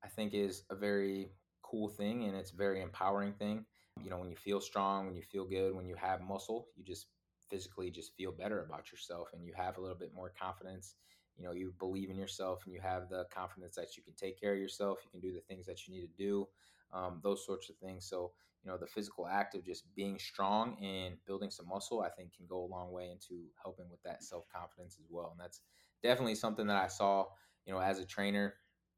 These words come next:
especially working with, like, females, like, when they would challenge themselves and they would end up lifting something or, like, having a P R or, like, lifting more than they ever thought they could. And then you would, you could just see it on their face, like, how excited they were and, like, how empowered they felt that they were able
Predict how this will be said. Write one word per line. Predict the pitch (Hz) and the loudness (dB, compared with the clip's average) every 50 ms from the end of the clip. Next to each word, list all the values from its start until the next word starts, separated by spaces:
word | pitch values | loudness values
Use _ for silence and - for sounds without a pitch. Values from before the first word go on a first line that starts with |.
| _ _ _ _ _ _ - - - | _ _ _ _ _ _ -18 -14 -10
especially | - - - 110 101 98 107 104 | -6 2 4 4 4 4 4 4
working | 95 98 95 92 98 92 | 4 4 4 4 2 -2
with, | 90 85 - | -2 -2 -4
like, | - 85 - | -4 -6 -6
females, | - - 101 95 98 95 101 110 90 - | -6 -4 -2 0 0 2 2 2 2 0
like, | 90 85 - - | -2 -2 -4 -4
when | 92 90 | -6 -6
they | 90 87 87 | -4 -2 -2
would | 87 90 90 87 82 - _ - | 0 0 0 -2 -2 -6 _ -2
challenge | - - 135 135 131 127 120 | 4 6 8 10 10 8 6
themselves | 113 117 113 - - 120 120 117 110 113 | 4 2 2 6 8 10 10 10 8 4
and | 113 107 | 4 6
they | 104 | 6
would | 101 98 | 6 6
end | 98 101 107 101 101 | 4 2 4 4 4
up | 95 - 85 | 4 2 2
lifting | 98 110 107 107 - 107 101 | 4 4 4 4 2 -2 0
something | - - 104 101 101 104 101 98 95 | 0 2 2 2 2 2 2 2 2
or, | 92 92 90 90 90 | 2 2 2 2 2
like, | 87 85 87 87 - _ _ _ _ _ _ _ _ _ | 2 2 0 -2 -8 _ _ _ _ _ _ _ _ _
having | - - - 117 113 107 107 101 | -2 4 6 8 8 8 6 2
a | |
P | 101 - - 117 113 | 0 0 2 4 8
R | 101 104 107 107 104 101 101 101 87 | 10 12 12 12 12 12 10 8 6
or, | 90 92 | 4 2
like, | 92 92 90 90 92 - - - - - - _ - | 2 2 2 2 0 -4 -12 -20 -20 -20 -10 _ 4
lifting | 120 117 120 - 107 | 4 6 6 6 4
more | 107 104 101 101 | 6 8 8 8
than | 104 98 | 6 6
they | 98 95 | 4 2
ever | 95 95 98 92 | 4 4 4 4
thought | 95 101 95 90 | 6 6 4 4
they | 87 90 | 4 -2
could. | 87 - - 101 107 107 | -2 0 2 2 4 4
And | 107 98 | 2 2
then | 95 92 90 90 | 0 -2 -2 -2
you | 90 90 90 | -4 -4 -4
would, | 87 - - - - | -6 -6 -8 -10 -6
you | 110 107 107 | -4 -4 -2
could | 104 107 | -2 -2
just | 101 101 92 - | -2 -2 -2 0
see | - 107 | 4 4
it | 101 | 4
on | 101 95 95 | 4 4 0
their | 90 85 | -2 -4
face, | - 95 95 95 92 95 - - - | -2 -2 -2 -2 -2 -4 -8 -8 -6
like, | 82 82 - | -6 -6 -4
how | - 92 92 92 | -2 0 0 0
excited | 90 - - 92 90 92 92 | 0 -2 0 0 0 0 0
they | 90 87 | -2 -2
were | 87 87 90 92 92 92 | -2 -2 -2 -2 -2 -2
and, | 92 92 | -4 -4
like, | 87 85 85 - | -6 -10 -12 -12
how | - - 92 90 | -12 -10 -8 -8
empowered | 87 85 - - 92 92 92 92 | -8 -6 -2 0 2 2 2 0
they | 87 87 82 | -2 -6 -8
felt | - - 87 87 87 - | -6 -6 -6 -6 -6 -8
that | 90 82 | -10 -10
they | 87 87 | -10 -12
were | 82 85 | -12 -12
able | 82 90 92 92 90 | -12 -14 -14 -16 _